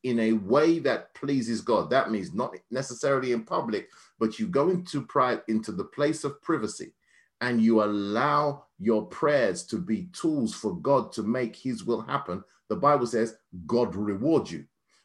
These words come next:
The Bible then says again, later on in Matthew six, that when you fast, when you come before God and you fast, that the Lord does it because of what fasting does, because of the wonderful things that fasting does.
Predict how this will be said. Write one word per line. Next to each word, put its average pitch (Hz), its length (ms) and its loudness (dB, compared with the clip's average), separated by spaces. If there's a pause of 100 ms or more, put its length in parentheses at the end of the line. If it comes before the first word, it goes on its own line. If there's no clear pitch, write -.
The 101 80 -4
Bible 127 380 4
then 185 360 4
says 117 340 2
again, 113 520 0
later 147 400 2
on 117 100 0
in 110 140 2
Matthew 117 380 -2
six, 110 400 -6 (240)
that 110 180 0
when 117 260 2
you 107 240 6
fast, - 840 0 (480)
when 113 200 4
you 110 140 4
come 202 340 2
before 170 400 2
God 139 320 2
and 110 200 -2
you 107 160 0
fast, 147 540 0 (300)
that 127 260 2 (100)
the 123 120 4
Lord 147 460 4
does 185 220 8
it 110 140 -2
because 185 480 2
of 147 160 2
what 156 220 0
fasting 151 580 0
does, 139 360 2
because 131 360 0
of 139 80 -2
the 123 80 2
wonderful 143 420 0
things 135 220 -2
that 107 140 -6
fasting 143 400 -2
does. 107 200 2